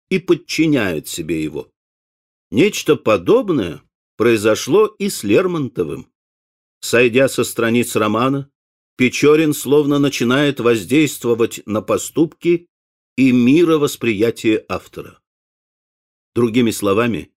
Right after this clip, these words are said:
Лермонтова убил не Мартынов. Поэт погиб от руки им же придуманного и описанного героя, вселившегося в его творца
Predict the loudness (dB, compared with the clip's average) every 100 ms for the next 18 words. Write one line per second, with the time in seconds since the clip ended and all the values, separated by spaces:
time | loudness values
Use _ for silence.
0 | _ _ _ _ _ _ _ 0 2 4
1 | 2 0 0 0 0 0 -2 2 2 2
2 | 0 0 -4 -4 -4 -4 -6 -18 _ _
3 | _ _ _ _ _ 0 2 2 2 -2
4 | 0 -2 0 -2 0 -2 -2 -2 -2 -6
5 | _ _ _ 2 2 2 0 2 0 2
6 | 2 2 2 2 2 0 0 0 0 -4
7 | -2 -2 0 -2 -2 -4 -2 0 0 -2
8 | -10 _ _ _ _ _ _ _ -12 -2
9 | 0 0 0 0 0 0 0 0 0 0
10 | -2 -6 -6 -4 -4 -4